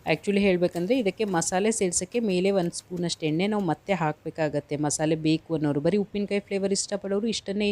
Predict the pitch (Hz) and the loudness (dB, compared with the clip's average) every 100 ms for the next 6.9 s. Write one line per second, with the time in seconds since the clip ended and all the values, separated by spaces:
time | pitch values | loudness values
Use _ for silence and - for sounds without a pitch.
0 | 202 170 170 180 - 185 185 180 185 185 | -2 -4 -2 -4 -4 -4 -2 2 2 2
1 | 349 - - - - - - - 208 208 | 0 -2 -14 -18 -20 -18 -16 -2 2 4
2 | 214 233 294 208 180 202 185 156 165 156 | 4 4 6 6 6 0 -4 -4 0 2
3 | 151 151 151 160 160 160 156 151 160 175 | 4 4 2 0 -2 -2 -2 0 0 0
4 | 156 - 175 175 165 - 165 156 165 151 | -2 -4 -2 0 -2 -2 -6 -2 -2 -2
5 | - 151 202 339 - 185 165 165 156 269 | -4 -2 0 0 -2 -4 0 2 4 2
6 | - - 190 151 147 - 151 147 | 0 -6 0 0 0 -2 -2 -2